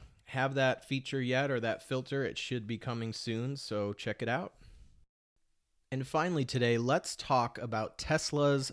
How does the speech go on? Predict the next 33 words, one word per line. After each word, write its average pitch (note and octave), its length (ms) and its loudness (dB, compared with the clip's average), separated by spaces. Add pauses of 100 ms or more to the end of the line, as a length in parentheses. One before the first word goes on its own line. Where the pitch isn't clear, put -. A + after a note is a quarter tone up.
Cybertruck. A#2 1040 0 (640)
We B2+ 200 0
talked C3 280 2
about A#2+ 280 4
it A#2+ 80 2
in A2+ 100 0
a G#2+ 80 -4
few B2+ 240 0
episodes A#2 520 0
back, A2 440 2
but G#2 400 -2
man, A#2 460 -2
it's B2+ 300 -4
just B2 360 0
like C3 300 4
everything B2+ 640 2
Elon A#2+ 380 0
Musk A2 420 -4
is A2 300 -2
connected A#2+ 540 -4
to. A#2 340 0
It's - 260 -6
really C3+ 560 2
a A2+ 100 -4
polarizing, A#2 840 2
either G#2+ 240 -4
you G#2 160 -2
love A#2+ 260 -2
it A#2+ 200 -2
or A2+ 60 -4
you G2+ 140 -4
hate A2+ 260 -4
it. - 280 -4